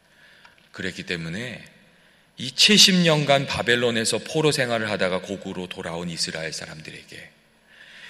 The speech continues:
이 초막절을 지키라는 하나님의 명령은 아주 의미가 있었던 것이었습니다. 이 칠십 년 동안 이스라엘이 바벨론에서 보냈던 그 시간이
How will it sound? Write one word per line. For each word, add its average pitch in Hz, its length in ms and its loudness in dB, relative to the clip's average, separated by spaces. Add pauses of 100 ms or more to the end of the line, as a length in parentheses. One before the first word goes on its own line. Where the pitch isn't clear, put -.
(200)
이 123 180 -4
초막절을 214 640 4
지키라는 143 480 2
하나님의 156 420 -4
명령은 95 480 -4
아주 - 380 -8
의미가 135 340 -4
있었던 98 340 -8
것이었습니다. - 800 -12 (1600)
이 196 200 -2
칠십 147 380 4
년 135 220 2
동안 113 280 2
이스라엘이 98 580 0
바벨론에서 139 680 -4
보냈던 98 440 -12
그 - 140 -16
시간이 131 680 -4